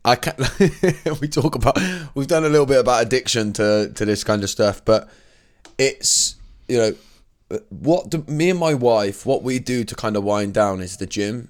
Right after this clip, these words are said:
You know, neither of us really drink. I say really, I don't drink at all. My wife rarely drinks. And so the gyms, the, the gyms being closed has been, like, massive to us.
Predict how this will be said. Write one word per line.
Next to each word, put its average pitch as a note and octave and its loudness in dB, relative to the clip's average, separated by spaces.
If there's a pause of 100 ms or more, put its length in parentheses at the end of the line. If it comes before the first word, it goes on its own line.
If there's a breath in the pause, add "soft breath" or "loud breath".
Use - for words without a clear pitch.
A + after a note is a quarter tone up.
You G#2 -8
know, G2+ -4
neither A#2 -4
of G#2+ -4
us A2 -6
really G2+ 0
drink. F#2+ -6 (180)
I - -12
say G2+ -2
really, F#2 -2
I G2 0
don't F#2+ -4
drink F#2 -6
at - -10
all. F#2+ 0
My F#2 -2
wife G2 -2 (340)
rarely G2 0
drinks. F#2+ -6 (760 soft breath)
And B2 -2
so C3 -2
the B2+ 0
gyms, D#3+ 0 (160)
the, - -8
the C3 -6
gyms D#3+ -2
being C3+ -4
closed A2 0
has G#2 -10
been, A#2 -4
like, A2 -4
massive A#2+ -6
to B2+ 0
us. C3+ -2